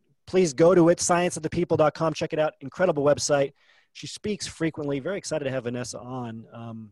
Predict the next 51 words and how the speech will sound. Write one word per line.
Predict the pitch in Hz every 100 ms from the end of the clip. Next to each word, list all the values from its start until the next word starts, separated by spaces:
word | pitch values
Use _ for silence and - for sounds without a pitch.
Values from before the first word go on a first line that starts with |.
| _
I've | 127
been | 123
seeing | 120 143 127 113 101
Vanessa's | 120 123 - 117
videos | 107 127 127 113
since, | - 113 107 113
I |
wanna | 131 120
say, | 117
like, | 110
two | - 131
thousand | 131 120 107 -
thirteen. | 120 - - 131 113 104 _ _ _ _ _ _ _
She | -
has | 131
a | 120
great | 104 139 165 120
book | 139 151
out | 139 117 -
called | 123 117
Captivate. | - 147 - 131 131 135 - _ _ _ _
I | -
love | 131 190
the | 175
cover | - 160 160
here. | 147 160
I'm | 143
showing | - 180 185
it | 160
on | 139
Amazon. | 139 147 135 147
We're | 135
gonna | 131 127
put | 160 156
this | 160 143
link | 139 143 -
in | 180 170
the | 151
chat | - 180 170
boxes, | 170 170 165 - 160 160 - - _ _ _ _
wherever | 139 156
you're | 156 147
watching | 147 151 - 147
this | 143 139
and | 135
wherever | 135 135
you're | 139
watching | 139 135 135
the | 127
live | 131 123
stream. | - - 139 135 131